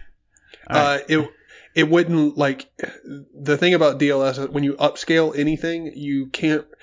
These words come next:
Speaker 2: it's hard to pull quality out of, like, where there is no, like, quality,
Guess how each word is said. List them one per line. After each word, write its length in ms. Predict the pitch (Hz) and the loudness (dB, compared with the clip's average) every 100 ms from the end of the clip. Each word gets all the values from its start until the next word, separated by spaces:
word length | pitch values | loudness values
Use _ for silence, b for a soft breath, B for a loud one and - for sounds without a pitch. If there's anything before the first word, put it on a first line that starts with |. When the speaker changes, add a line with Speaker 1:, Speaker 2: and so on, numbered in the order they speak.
| B B | B B
Speaker 2:
it's 140 | 139 | -8
hard 300 | - 160 160 | 0 2 2
to 80 | 151 | 0
pull 340 | - - 143 131 | -4 -2 0 0
quality 640 | - 127 127 139 143 131 131 - | -2 0 0 0 0 -2 -4 -8
out 200 | 131 131 | -4 -4
of, 180 | 120 120 - _ 135 131 _ | -6 -12 -20 _ -18 -18 _
like, 280 | 135 135 131 | -10 -8 -4
where 120 | 131 | -4
there 160 | 123 120 | -4 -6
is 180 | 127 139 | -6 -4
no, 400 | 139 147 143 - _ - | -4 -4 -6 -12 _ -10
like, 140 | 131 | -8
quality, 520 | 131 139 147 151 156 | -4 -4 -4 -4 -6